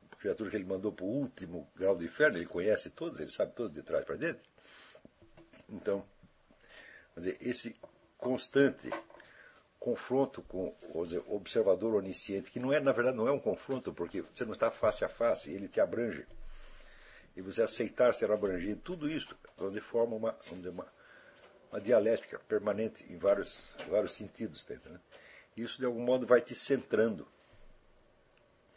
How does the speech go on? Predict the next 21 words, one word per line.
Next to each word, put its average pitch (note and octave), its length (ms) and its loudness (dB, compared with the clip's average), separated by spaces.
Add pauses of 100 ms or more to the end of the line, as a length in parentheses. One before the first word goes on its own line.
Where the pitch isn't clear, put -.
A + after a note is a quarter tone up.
(2500)
Esta C#3 300 4
é, D2+ 320 0
isso A#2+ 220 -4
não B2+ 80 4
é F3 80 10
bem F#2+ 180 2
uma D#2+ 140 -2
técnica, D#2 500 -6
isso D2+ 240 -2
é F3+ 200 2
a - 20 2
vida D#2+ 260 -2
mesma, A#2 320 -4
tá - 140 -16
entendendo? E2+ 240 -14 (2000)
Fora D#3 260 4
disso, D#3 260 -6
eu D3 40 -2
não B2 60 0
acredito E2 440 -6
em, C2 240 -14